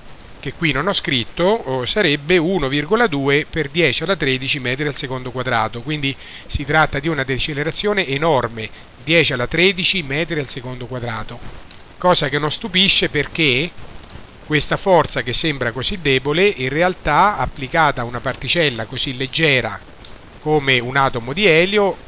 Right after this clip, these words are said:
produce una, eh, grande decelerazione. Tutto questo non era richiesto dal problema, possiamo anche fare un altro piccolo approfondimento,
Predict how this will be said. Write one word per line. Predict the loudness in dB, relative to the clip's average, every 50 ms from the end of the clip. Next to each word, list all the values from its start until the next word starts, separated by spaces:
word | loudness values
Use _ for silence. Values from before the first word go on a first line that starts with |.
| -14 -10
produce | -6 -6 -4 -4 -2 -4 -2 -2 0 2 2 2 2 0 -4
una, | -6 -4 -2 -2 -2 -2 -2
eh, | -4 -4 -4 -4 -6 -4
grande | 0 2 4 4 2 2 0 -2
decelerazione. | -2 -2 -4 -4 -6 -6 -8 -6 -4 -2 0 0 0 -2 -2 -6 -10 -16 -18 -18 -20 -20 -20 -20 -18 -14
Tutto | -12 -10 -6 -4 -2
questo | 2 4 4 4 4 2 0
non | 0 2 2
era | 4 4 4
richiesto | 2 0 0 0 2 2 2 0 -2 -4
dal | -4 -4 -4 -4
problema, | -2 -4 0 4 4 6 6 6 4 2 2 0 -2 -8 -14 -16 -18 -16 -12
possiamo | -6 -2 0 0 2 2 2 2
anche | 0 0 0 -2 -2
fare | -2 0 0 0 0
un | 0 0
altro | 0 0 -2 -2 -6
piccolo | -6 -6 -6 -4 -4 -4
approfondimento, | -4 -4 -6 -10 -8 -8 -6 -4 -2 0 -2 -2 -2 -4 -2 -2 -2